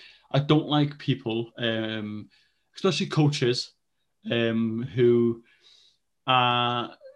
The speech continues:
s-, do you know what I mean? They use all these supplements, um, inject themselves, they do this, that, and the other, and claim it's just to be from training and dieting, okay?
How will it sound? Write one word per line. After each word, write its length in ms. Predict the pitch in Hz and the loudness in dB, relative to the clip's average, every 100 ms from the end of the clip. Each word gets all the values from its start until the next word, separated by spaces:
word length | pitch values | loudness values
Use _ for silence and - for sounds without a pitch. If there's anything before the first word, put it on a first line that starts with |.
| _ 147 339 233 | _ -20 -20 -16
s-, 400 | 143 - - - _ | -12 -10 -12 -14 _
do 80 | - | -20
you 320 | - - 156 | -20 -4 2
know 60 | 135 | 4
what 40 | |
I 40 | 127 | 4
mean? 60 | |
They 100 | 123 | 2
use 240 | 127 139 135 | 0 0 0
all 220 | 139 147 | 0 0
these 240 | 143 135 | 0 0
supplements, 580 | 151 139 120 113 139 - - | -2 -2 -4 -4 -6 -8 -4
um, 600 | 117 117 113 113 110 110 | -2 0 -2 -4 -6 -6
inject 340 | 117 127 113 | -4 -2 -2
themselves, 460 | 127 117 127 120 117 | -4 -4 -2 -2 -2
they 60 | |
do 180 | 117 120 | -2 0
this, 200 | 117 117 | 0 -2
that, 140 | - 117 | -2 -4
and 100 | 120 | -2
the 80 | 117 | -2
other, 260 | 113 110 - - _ - | -2 -6 -8 -20 _ -8
and 180 | 117 113 | -8 -6
claim 380 | - 127 120 120 | -4 -2 0 -2
it's 280 | 120 - | -6 -10
just 360 | - 120 - - | -4 -4 -4 -10
to 80 | - | -8
be 200 | 113 110 | -6 -6
from 240 | - 110 | -8 -10
training 520 | - 113 107 107 107 | -6 -6 -6 -6 -8
and 180 | 113 104 | -8 -10
dieting, 460 | 104 104 101 107 98 | -8 -8 -10 -12 -10
okay? 320 | - 127 143 | -2 -2 -2